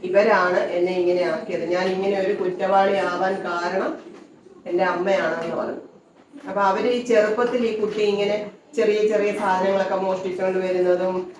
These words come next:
ആ, ഒക്കെ അങ്ങ് പ്രോത്സാഹിപ്പിക്കും. എന്ന് വെച്ചാ അന്ന് പട്ടിണിയും ദാരിദ്ര്യവും ഒക്കെ ആയിരുന്നിരിക്കും. അതുകൊണ്ട് അവര് കണ്ണടച്ചു. ഇതങ്ങ് വളർന്ന് വളർന്ന് ഭയങ്കര ഒരു കുറ്റവാളിയായിട്ട് മാറി.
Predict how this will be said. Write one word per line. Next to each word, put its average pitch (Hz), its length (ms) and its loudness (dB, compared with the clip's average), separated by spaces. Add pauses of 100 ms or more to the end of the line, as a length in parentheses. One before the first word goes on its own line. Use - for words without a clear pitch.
(120)
ആ, 175 120 -6
ഒക്കെ 190 500 2
അങ്ങ് 202 240 2
പ്രോത്സാഹിപ്പിക്കും. 190 920 2
എന്ന് 208 120 0
വെച്ചാ 208 220 2
അന്ന് 214 300 0
പട്ടിണിയും 247 500 2
ദാരിദ്ര്യവും 240 480 2
ഒക്കെ 247 120 -2
ആയിരുന്നിരിക്കും. 233 760 0
അതുകൊണ്ട് 220 320 0
അവര് 262 380 0
കണ്ണടച്ചു. 226 680 0 (500)
ഇതങ്ങ് 214 380 0
വളർന്ന് 202 440 4
വളർന്ന് 190 520 2 (300)
ഭയങ്കര 226 540 2
ഒരു 202 220 2
കുറ്റവാളിയായിട്ട് 190 760 0
മാറി. 156 300 -6